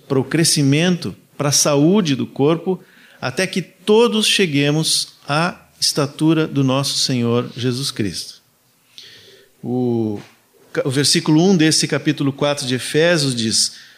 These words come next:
"Rogo-vos, pois eu, prisioneiro no Senhor, que andeis de modo digno da vocação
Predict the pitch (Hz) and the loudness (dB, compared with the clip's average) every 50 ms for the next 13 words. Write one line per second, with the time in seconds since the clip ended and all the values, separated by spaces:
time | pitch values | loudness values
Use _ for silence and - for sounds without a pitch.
0 | _ _ _ _ - 143 151 156 147 143 151 - - - 151 147 135 123 139 170 | _ _ _ _ 0 0 0 0 0 0 0 -2 0 0 2 2 4 4 4 2
1 | 185 170 - 160 139 131 147 139 139 139 143 160 180 180 160 160 151 135 - - | 2 2 2 0 2 4 4 4 4 4 4 4 2 2 2 0 0 0 0 0
2 | 143 151 151 160 151 139 131 156 175 175 156 160 151 143 143 131 127 120 117 135 | 0 -2 0 0 0 2 2 2 2 2 2 2 2 0 0 0 -2 -2 0 0
3 | 170 180 170 170 160 156 131 135 131 120 107 110 123 175 208 208 202 165 - - | 0 2 0 0 -2 0 0 0 0 -2 -4 -4 -2 -2 -2 -2 -2 -2 0 0
4 | - - 151 156 165 180 185 185 | 0 2 2 2 2 0 0 -4